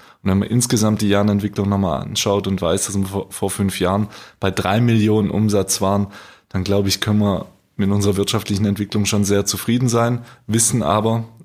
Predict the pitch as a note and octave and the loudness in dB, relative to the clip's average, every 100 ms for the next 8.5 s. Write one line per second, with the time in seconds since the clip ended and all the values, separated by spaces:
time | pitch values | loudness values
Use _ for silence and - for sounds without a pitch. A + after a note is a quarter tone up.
0 | - G2 F#2 G2 - D2 A2+ A2 G#2+ G2+ | -10 -8 -4 -4 0 0 0 -2 0 2
1 | G#2 G#2 G#2 G#2 G#2+ G#2+ G2+ F#2 G#2 A2 | 2 0 0 0 2 0 2 0 0 -2
2 | F#2+ - F2 G2+ G2+ - G2+ A2 - A2 | -4 -2 0 0 0 0 0 0 0 2
3 | A#2+ G#2+ G#2+ A2 - - - - - G2 | 2 2 2 0 -4 -18 -20 -14 -4 -2
4 | - - F2+ - - G#2 G2+ - A2+ G#2+ | 0 -2 -2 -2 0 0 -2 -2 -2 0
5 | - G2+ A2+ - - - - G2+ G2 G#2 | 2 2 0 -4 -12 -20 -8 -4 -2 -4
6 | - G#2 G#2 G#2 G#2 - G#2+ G#2+ - G2 | -4 -2 2 2 0 -2 -2 -2 -4 -2
7 | G2 G#2+ A2 G#2+ A2 A2 G#2+ G#2 G2 G#2 | 0 2 2 2 0 0 2 2 2 0
8 | - G#2 G2+ G#2 G#2+ | 0 0 2 0 -2